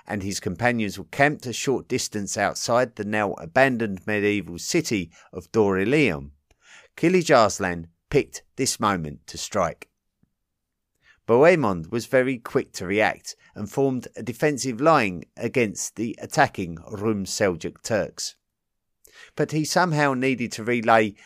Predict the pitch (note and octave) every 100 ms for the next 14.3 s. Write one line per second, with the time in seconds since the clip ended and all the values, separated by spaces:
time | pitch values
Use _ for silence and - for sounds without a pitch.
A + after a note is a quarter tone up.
0 | _ G2+ A#2 D3+ D3 - E2 - - G#2+
1 | A2+ G2+ F#2+ D#3 C#3 - F2 - - F#2+
2 | B2 A#2+ F3 E3 D#3 F#2+ D2 - - _
3 | A#2 B2+ C3+ G#2+ A#2+ A2 F#2+ G#2+ F#2 A2+
4 | G#2+ G2+ - E2+ - D#3 A#2 - - -
5 | G2+ A2 - G2 D2+ G1+ C#2 C#2+ _ _
6 | _ _ _ _ _ _ _ _ _ _
7 | - _ A2 C3+ F#3+ D#3 F#2+ E2+ - -
8 | G#2+ F#2 F2 G#2 B2+ A#2+ F2 D2 _ -
9 | - _ - B2 A#2+ F3+ D3 - C#3 C3+
10 | A#2 F2 D#2+ D#2+ F2+ A2 A#2 C3 - -
11 | D3+ D3 C3 - C#3+ F#2 D2 - _ _
12 | F#2+ G2+ A2+ A2+ G2 D#3 D#3 C3 F#3 E3
13 | - E2 D#2 - - A2+ A2+ E2 E2 -
14 | G2+ C#2+